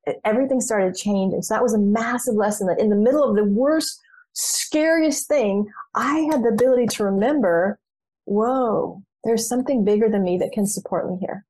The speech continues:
That was lesson one. And then the hand got broken, and I, I'm left-handed. It was wretched, right? It was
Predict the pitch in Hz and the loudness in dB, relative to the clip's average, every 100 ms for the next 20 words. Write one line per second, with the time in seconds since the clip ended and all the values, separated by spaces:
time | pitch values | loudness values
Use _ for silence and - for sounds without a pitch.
0 | 202 196 190 196 190 - 196 202 208 - | -6 -2 -2 -4 -6 -4 -4 -4 -6 -10
1 | _ - - - _ - 214 277 285 262 | _ -20 -20 -20 _ -4 0 2 4 4
2 | 208 202 190 180 - 143 - 139 - - | 4 2 2 0 0 0 -2 0 -2 -2
3 | 110 170 202 196 175 226 226 180 175 - | -2 0 2 2 2 2 2 2 0 -2
4 | 185 180 208 208 170 165 175 196 180 - | 0 2 2 2 0 -2 -2 0 0 0
5 | 147 165 190 196 190 202 196 | 0 0 2 2 2 2 0